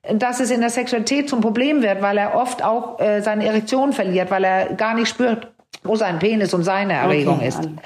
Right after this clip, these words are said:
Speaker 2: ja.
Speaker 1: Und das ist tatsächlich der krasse Gegenbeweis für diese These, die stimmt heute nicht.
Speaker 2: Okay.
Speaker 1: Meine Meinung. Jetzt könnt ihr alle reinschreiben und mich fertig machen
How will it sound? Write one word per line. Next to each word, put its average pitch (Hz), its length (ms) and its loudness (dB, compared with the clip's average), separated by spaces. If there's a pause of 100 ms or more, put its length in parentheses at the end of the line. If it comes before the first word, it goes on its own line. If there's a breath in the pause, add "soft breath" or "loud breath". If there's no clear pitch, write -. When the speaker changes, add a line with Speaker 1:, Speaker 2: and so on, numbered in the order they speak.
Speaker 2:
ja. 175 220 0
Speaker 1:
Und 233 140 2
das 269 180 -2
ist 349 140 -2
tatsächlich 269 320 -2
der 214 160 -2
krasse 254 400 -2
Gegenbeweis 160 840 2
für 202 380 0 (360 loud breath)
diese 233 460 0
These, 214 720 0
die 214 200 2
stimmt 254 360 0
heute 160 240 0
nicht. 143 300 -8 (220)
Speaker 2:
Okay. 190 120 4
Speaker 1:
Meine 202 320 2
Meinung. 160 460 0 (720 loud breath)
Jetzt 196 220 0
könnt 226 180 0
ihr 196 140 2
alle 208 180 0
reinschreiben 196 540 0
und 175 100 0
mich 185 200 -2
fertig 190 360 -2
machen 170 260 2